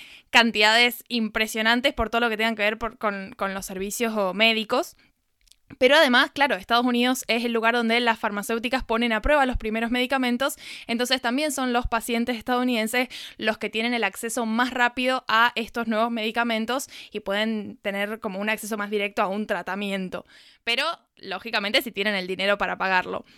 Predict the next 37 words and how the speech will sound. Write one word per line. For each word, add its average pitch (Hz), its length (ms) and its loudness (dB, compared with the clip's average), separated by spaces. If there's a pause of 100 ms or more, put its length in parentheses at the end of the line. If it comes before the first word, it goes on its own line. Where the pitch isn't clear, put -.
(400)
Lo 214 320 4
que 226 140 0
pasa 311 480 2
es - 160 -2
que 262 460 0 (100)
por 233 100 0
ahí... 233 460 0 (280)
Bueno, 214 240 0
lo 190 120 -2
que 208 60 -8
me 214 80 0
ha - 20 -2
pasado 226 240 -2
un 226 40 0
poco 220 140 2
a 220 60 4
mí 220 100 0
leyendo 214 400 0
esto, 262 380 0 (260)
es - 160 0
que 247 240 0
cuando 214 240 -4
uno 247 160 0
piensa 254 480 0
en 233 220 -2 (240)
los 208 160 -2
planes 247 420 4
que 226 160 0
hay 226 200 4
desde 208 200 -4
el 196 80 -4
gobierno 220 340 -2
federal 233 500 2
para 190 260 0
mejorar 202 520 -2
el 247 120 0
acceso, 262 760 0